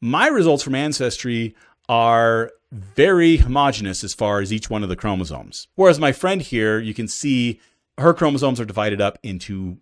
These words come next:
multiple different colors all throughout. And so I thought I'm probably gonna get better results with this here. So on D N A Painter, if we go down and we look at the Ancestry Chromosome Painter segments,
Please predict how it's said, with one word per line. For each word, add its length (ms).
multiple 540
different 300
colors 480
all 180
throughout. 360
And 100
so 180
I 120
thought 340
I'm 200
probably 260
gonna 140
get 260
better 200
results 600
with 300
this 260
here. 320
So 200
on 220
D 180
N 60
A 120
Painter, 500
if 320
we 260
go 260
down 560
and 320
we 120
look 300
at 340
the 220
Ancestry 600
Chromosome 480
Painter 640
segments, 800